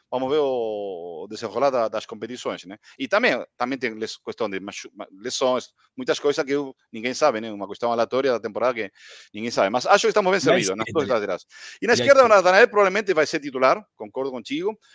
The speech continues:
Speaker 1: Eu
Speaker 2: Sim.
Speaker 1: também não tenho muita referência do, do Mário Sérgio, eh, chegou
Speaker 2: Sim.
Speaker 1: agora, chegou agora há pouco,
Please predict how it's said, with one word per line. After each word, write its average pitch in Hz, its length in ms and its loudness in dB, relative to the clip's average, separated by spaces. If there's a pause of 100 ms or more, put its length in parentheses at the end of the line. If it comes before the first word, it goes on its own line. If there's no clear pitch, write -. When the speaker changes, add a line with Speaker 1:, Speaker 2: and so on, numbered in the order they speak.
(100)
Speaker 1:
Eu 139 60 2
Speaker 2:
Sim. 139 60 -2
Speaker 1:
também 160 220 0
não 190 120 -4
tenho 175 160 -4
muita 165 240 -4
referência 139 500 -4
do, 113 260 -4
do 107 220 -8
Mário 123 220 -2
Sérgio, 170 520 -4
eh, 95 360 -6
chegou 101 280 -6
Speaker 2:
Sim. 117 60 4
Speaker 1:
agora, 98 680 0
chegou 113 260 -6
agora 110 180 -2
há 98 40 -6
pouco, 147 380 -8